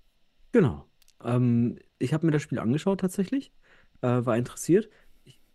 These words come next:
ich weiß nicht, ob dir das auch aufgefallen ist, wenn du die Highlights gesehen hast, so ein bisschen, ähm,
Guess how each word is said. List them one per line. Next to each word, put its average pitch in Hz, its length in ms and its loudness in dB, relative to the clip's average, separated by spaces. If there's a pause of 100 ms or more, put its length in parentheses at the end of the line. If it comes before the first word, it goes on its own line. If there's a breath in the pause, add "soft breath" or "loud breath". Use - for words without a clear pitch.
ich 123 160 -10
weiß 135 180 2
nicht, 185 100 4
ob - 80 -4
dir 156 100 2
das 135 80 -4
auch 139 160 -2
aufgefallen 175 400 -2
ist, 165 160 -4
wenn 135 140 0
du 131 80 2
die 113 140 -2
Highlights 185 340 -6
gesehen 185 280 2
hast, - 360 -4
so 151 120 -6
ein 143 100 -2
bisschen, 147 480 0
ähm, 131 420 0